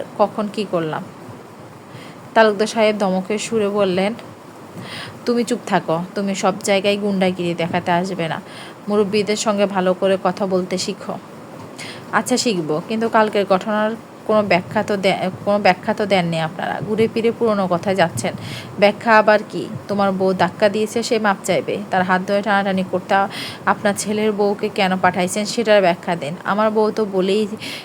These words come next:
বলেইছে যে আপনাদের সাথে পাছে থাকে না।" ইশিকা মাঝখান থেকে বাপের পক্ষ নিয়ে বলল, "আগে প্রমাণ দাও যে আমরা তোমার বউকে খারাপ কথা শুনাইছি। আর তুমি যে বাসায়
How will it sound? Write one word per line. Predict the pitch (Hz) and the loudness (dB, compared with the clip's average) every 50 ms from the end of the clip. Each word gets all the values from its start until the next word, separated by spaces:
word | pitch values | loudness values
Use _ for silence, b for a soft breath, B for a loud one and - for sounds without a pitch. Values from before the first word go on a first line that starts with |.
| B - 208 | B -8 0
বলেইছে | 196 214 208 208 202 208 220 214 - 226 208 | 2 4 4 6 4 4 4 2 0 0 2
যে | 202 208 202 | 4 4 4
আপনাদের | 185 185 - 190 180 170 185 185 | 4 4 2 -2 -2 0 0 -2
সাথে | 190 - 202 185 190 190 | -2 -2 -2 -2 -2 0
পাছে | 185 185 185 - 202 | 0 0 -2 -2 -4
থাকে | 185 - 180 175 175 165 | -4 -2 -2 -2 -2 -2
না।" | 156 104 82 - | -4 -4 -6 -6
ইশিকা | - 190 - 220 - 220 214 | -8 -8 -6 -4 -2 0 2
মাঝখান | 202 196 185 - - 208 196 202 - | 2 2 0 0 -2 -4 -4 -2 -4
থেকে | 208 196 214 208 | -4 -4 -2 0
বাপের | 196 196 190 190 190 180 - | 2 2 2 2 -2 -4 -2
পক্ষ | - 170 - - - | -4 -4 -4 -6 -4
নিয়ে | 196 185 190 196 190 | -2 -2 0 0 0
বলল, | 190 196 185 180 170 170 B B B B B B B | 0 -2 0 0 -2 -4 B B B B B B B
"আগে | - 202 202 208 214 | 0 0 2 2 2
প্রমাণ | 214 - 214 202 202 196 196 190 185 | 2 2 4 4 4 4 2 2 2
দাও | 190 190 196 190 | 4 4 4 4
যে | 202 208 | 4 4
আমরা | 196 185 196 190 190 190 | 2 2 2 0 0 0
তোমার | 190 202 196 190 190 | 0 0 0 0 0
বউকে | 190 196 185 185 208 185 - | 0 0 0 -2 -2 -6 -2
খারাপ | - 185 180 175 - - | 0 2 2 2 0 -2
কথা | 180 175 - 190 | -4 -4 -4 -6
শুনাইছি। | 185 - 196 175 160 165 170 - - - - | -6 -4 -4 -4 -4 -4 -6 -6 -6 -8 -6
আর | - - 185 196 190 190 - | -4 -2 0 0 0 -2 -4
তুমি | 214 202 196 190 | -4 -4 -2 -2
যে | 214 202 | -2 0
বাসায় | 190 190 185 - 208 196 | 2 2 0 2 0 -2